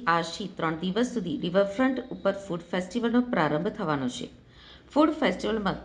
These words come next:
ત્રણ પેવેલિયન ઊભા કરાયા છે, જેમાં રોયલ, સ્પિરિચ્યુઅલ, વેલનેસ પેવેલિયનનો સમાવેશ થાય છે. રોયલ પેવેલિયનમાં લંચના વ્યક્તિ દીઠ રૂપિયા બે હજાર ચારસો અને ડિનરના રૂપિયા ત્રણ હજારનો ચાર્જ નક્કી કરાયો છે.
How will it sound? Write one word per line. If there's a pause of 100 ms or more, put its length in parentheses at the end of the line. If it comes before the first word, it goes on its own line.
ત્રણ
પેવેલિયન
ઊભા
કરાયા
છે, (480)
જેમાં
રોયલ, (260)
સ્પિરિચ્યુઅલ, (140)
વેલનેસ
પેવેલિયનનો
સમાવેશ
થાય
છે. (680)
રોયલ
પેવેલિયનમાં
લંચના
વ્યક્તિ
દીઠ (160)
રૂપિયા
બે
હજાર
ચારસો (260)
અને
ડિનરના
રૂપિયા
ત્રણ
હજારનો
ચાર્જ
નક્કી
કરાયો
છે.